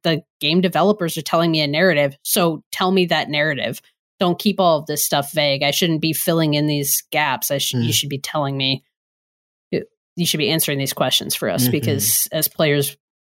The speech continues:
Speaker 1: we weren't given the agency to decide, and that's okay. I'm totally fine with that, but then fill it in.
Speaker 2: Mm.
Speaker 1: Um, don't just keep it vague so that you don't have to commit or
Speaker 2: Mm.
Speaker 1: whatever it is they're doing there.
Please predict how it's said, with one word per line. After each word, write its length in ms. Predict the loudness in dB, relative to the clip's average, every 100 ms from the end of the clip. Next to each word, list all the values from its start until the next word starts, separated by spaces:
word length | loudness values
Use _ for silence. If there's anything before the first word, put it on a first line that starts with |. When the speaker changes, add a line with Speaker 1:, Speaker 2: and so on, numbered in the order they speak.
| _ _
Speaker 1:
we 160 | 0 2
weren't 260 | 2 0
given 200 | 0 -2
the 100 | 0
agency 420 | 0 -2 -2 -2 -4
to 120 | -6
decide, 540 | -4 -4 0 0 0
and 100 | 0
that's 180 | 0 0
okay. 480 | -2 0 0 0 -4 -10 _ _ _
I'm 120 | -2
totally 320 | 2 2 2 0
fine 240 | 0 0
with 140 | 0
that, 240 | 0 -2 -2
but 120 | -4
then 160 | -2 -2
fill 240 | -2 -2
it 80 | 0
in. 280 | 0 -2 -6 -12 -6
Speaker 2:
Mm. 320 | 0 0 -2 -4
Speaker 1:
Um, 220 | -4 -2
don't 200 | 0 0
just 180 | -2 -2
keep 160 | -2 -2
it 140 | -2
vague 340 | 0 0 -2
so 200 | -4 -2
that 240 | 0 0 -2 _ _ _ _ _ -2
you 140 | 2
don't 160 | 2 0
have 180 | -2 -2
to 140 | -4
commit 520 | -4 -4 0 0 -2 _ _ _
or 80 | -2
Speaker 2:
Mm. 60 | 0
Speaker 1:
whatever 360 | 2 0 0 -2
it 60 |
is 160 | -2 -2
they're 140 | -2
doing 260 | 0 -2 0
there. 260 | 0 0